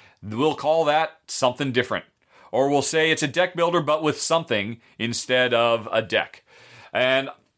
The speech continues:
honestly, I think that's fine. It doesn't really bother me to, to say that Orleans is a bag builder.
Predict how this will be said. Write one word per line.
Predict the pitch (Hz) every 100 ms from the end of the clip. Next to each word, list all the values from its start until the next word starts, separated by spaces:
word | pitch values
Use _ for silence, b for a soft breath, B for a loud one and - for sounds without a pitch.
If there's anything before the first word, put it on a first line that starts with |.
| -
honestly, | 143 156 - 156 135
I | 123
think | 117 104
that's | 104 -
fine. | 87 98
It | 156
doesn't | 185 175
really | 156
bother | 127 123 123
me | 117 110
to, | 107 104 101 92
to | -
say | 98 113
that | 104
Orleans | 113 117 110 104 95
is | 90
a |
bag | 87 98 98 87
builder. | 85 82 82